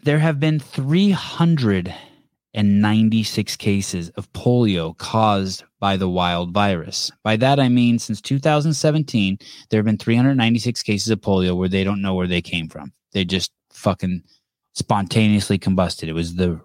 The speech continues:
real polio. Versus the twenty-six hundred cases of polio since two thousand seventeen that have been linked to the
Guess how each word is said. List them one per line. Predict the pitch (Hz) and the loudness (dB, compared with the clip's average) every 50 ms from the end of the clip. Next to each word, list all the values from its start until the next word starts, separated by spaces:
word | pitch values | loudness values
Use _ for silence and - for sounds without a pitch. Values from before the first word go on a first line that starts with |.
| _ _ | _ _
real | 92 92 95 95 92 90 85 | -6 -2 0 2 2 2 0
polio. | 80 - - 92 87 85 80 76 73 - - _ _ _ _ _ _ _ _ _ _ _ _ _ _ _ _ _ _ _ _ _ - - - - _ _ _ _ _ _ _ | -2 -4 -4 -4 -4 -4 -4 -6 -10 -12 -18 _ _ _ _ _ _ _ _ _ _ _ _ _ _ _ _ _ _ _ _ _ -20 -20 -20 -20 _ _ _ _ _ _ _
Versus | 107 101 139 156 170 160 - - 185 160 139 127 - - - _ _ _ _ _ _ _ | 0 2 4 4 4 2 2 2 2 2 2 0 -2 -6 -10 _ _ _ _ _ _ _
the | - 123 | -4 -4
twenty-six | 120 - - - - - - 170 208 220 208 - - - 226 214 196 - - - - - - - 180 170 - - - - - _ | -2 -4 -8 -12 -10 -2 0 2 2 2 0 -2 -2 0 0 0 0 -2 -6 -10 -10 -6 0 0 0 0 0 -6 -12 -14 -16 _
hundred | _ - - - - - - 196 214 208 202 180 147 123 117 | _ -20 -20 -18 -16 -2 0 2 4 4 4 4 4 2 0
cases | - - 117 110 104 - 110 101 | 0 -2 -2 -2 -2 -4 -6 -4
of | 98 98 87 | -4 -6 -6
polio | - - 104 95 95 92 92 90 90 92 104 123 - _ _ _ _ _ _ _ _ _ _ _ _ _ _ _ _ _ | -4 -4 -4 -2 -2 -2 -2 -4 -4 -6 -8 -10 -14 _ _ _ _ _ _ _ _ _ _ _ _ _ _ _ _ _
since | - - 117 104 | -2 0 0 0
two | - - 110 | 0 -2 -2
thousand | 98 117 104 101 98 101 95 | 0 2 2 2 2 0 -2
seventeen | - - 101 98 98 95 - 98 95 90 90 95 - _ _ _ _ - - - _ | -2 -2 -2 -2 -4 -4 -4 -4 -4 -4 -4 -6 -10 _ _ _ _ -20 -20 -10 _
that | 113 107 | 0 2
have | 107 107 98 | 2 2 2
been | 107 107 104 101 | 2 2 2 2
linked | 101 104 107 117 123 139 160 139 - - - - - - _ _ _ _ _ _ _ _ _ _ _ _ _ _ _ _ _ _ _ _ _ _ _ | 2 2 4 4 4 2 2 -2 -6 -12 -14 -14 -14 -16 _ _ _ _ _ _ _ _ _ _ _ _ _ _ _ _ _ _ _ _ _ _ _
to | - 120 104 | -2 -2 0
the | 98 104 104 104 | 0 0 -2 -2